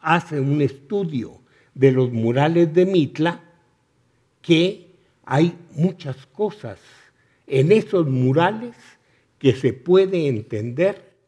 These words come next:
a partir de otras culturas también de la región. Él nos va dando la idea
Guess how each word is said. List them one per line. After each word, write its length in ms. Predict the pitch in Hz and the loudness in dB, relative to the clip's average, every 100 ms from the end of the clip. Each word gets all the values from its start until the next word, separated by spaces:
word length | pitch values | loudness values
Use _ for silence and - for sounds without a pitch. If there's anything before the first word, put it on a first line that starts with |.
| _ _ _ | _ _ _
a 180 | - 127 | -6 -4
partir 680 | 131 113 - 165 185 196 - _ _ _ _ | -4 -4 -8 -4 -2 -4 -10 _ _ _ _
de 640 | 147 156 196 196 - - - | 2 4 4 2 -14 -20 -4
otras 540 | 208 240 - 131 92 - - - | -2 -2 -4 -8 -8 -16 -18 -6
culturas 640 | 135 131 175 135 101 85 - _ _ _ _ _ _ _ _ _ _ _ | -4 -2 -2 0 -2 -6 -16 _ _ _ _ _ _ _ _ _ _ _
también 500 | - 120 117 127 113 | -4 -4 -2 -2 -2
de 80 | 104 | -6
la 180 | 104 98 | -14 -16
región. 400 | 90 - - - _ _ _ _ _ _ _ - | -18 -20 -20 -20 _ _ _ _ _ _ _ -4
Él 220 | 147 170 | 2 4
nos 240 | 143 123 | 4 2
va 120 | 143 139 | 0 0
dando 380 | 131 135 139 | -4 -4 -4
la 140 | 123 120 | -4 -4
idea 480 | 120 113 110 101 | -4 -4 -4 -8